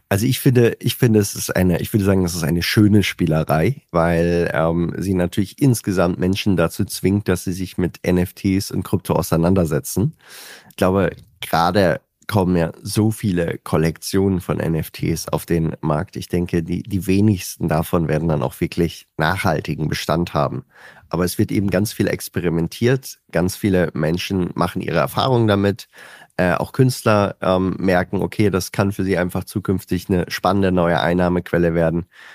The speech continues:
Das heißt, äh, genau, wir sind einfach in so einer ganz frühen, schönen Phase, wo, äh, ich sag mal, erstmal ganz viel Euphorie auch drum, drumherum ist. Also ein typisches Boom-Phänomen,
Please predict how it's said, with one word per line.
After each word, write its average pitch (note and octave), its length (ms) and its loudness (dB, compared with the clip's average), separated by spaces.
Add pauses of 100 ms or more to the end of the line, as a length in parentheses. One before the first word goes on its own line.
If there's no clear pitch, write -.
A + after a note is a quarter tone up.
(140)
Das - 200 -4
heißt, E2+ 440 -2
äh, E2+ 240 2
genau, G2 260 0
wir F#2+ 60 0
sind F#2 180 -2
einfach F2+ 200 -2
in F#2 100 -2
so F#2+ 80 0
einer F#2 140 2
ganz G2 260 0
frühen, G2+ 800 -2
schönen G#2+ 420 2
Phase, E2+ 480 0
wo, F2 320 -2
äh, - 220 0
ich - 80 -6
sag E2 180 -2
mal, E2 60 0
erstmal F2 320 0
ganz F#2 200 0
viel G#2 140 0
Euphorie G#2+ 540 2
auch G2 120 2
drum, F#2+ 360 -2 (400)
drumherum G2 480 2
ist. F#2 80 -2
Also F#2+ 240 2
ein G2 100 2
typisches G#2+ 480 -4
Boom-Phänomen, F2+ 1700 0